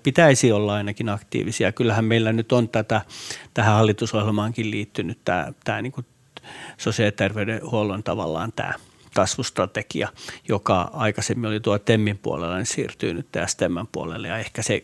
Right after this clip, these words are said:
kytkös on nimenomaan siinä, että se on niinku tiiviimmin tässä meidän niinku normaali kehittämisessä. Että jos me nähdään, että so-, suomalainen sosiaali- ja terveydenhuolto kehittyy tähän suuntaan, niin hyödynnetään ja käytetään sitä,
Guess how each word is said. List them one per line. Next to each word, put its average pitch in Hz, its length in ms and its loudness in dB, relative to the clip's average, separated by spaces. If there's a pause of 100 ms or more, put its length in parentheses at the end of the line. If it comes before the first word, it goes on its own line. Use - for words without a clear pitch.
kytkös 117 420 2
on 110 140 -4
nimenomaan 104 580 -6
siinä, 85 360 -6
että - 160 -10
se - 60 -2
on - 80 -4
niinku 107 160 -8 (160)
tiiviimmin 107 720 0
tässä - 320 -6
meidän 120 380 -8
niinku 135 360 -8 (360)
normaali 123 540 10
kehittämisessä. 110 960 0
Että - 160 -8
jos - 120 -6
me 123 100 0
nähdään, 123 500 0
että 123 200 -6
so-, 120 360 -4
suomalainen 120 460 2
sosiaali- 117 320 2
ja 110 60 2
terveydenhuolto 117 640 -2
kehittyy 110 440 0
tähän 110 240 -2
suuntaan, 110 460 -6 (380)
niin 120 120 6
hyödynnetään 104 640 6
ja 107 60 -2
käytetään 107 520 -2
sitä, 110 280 -4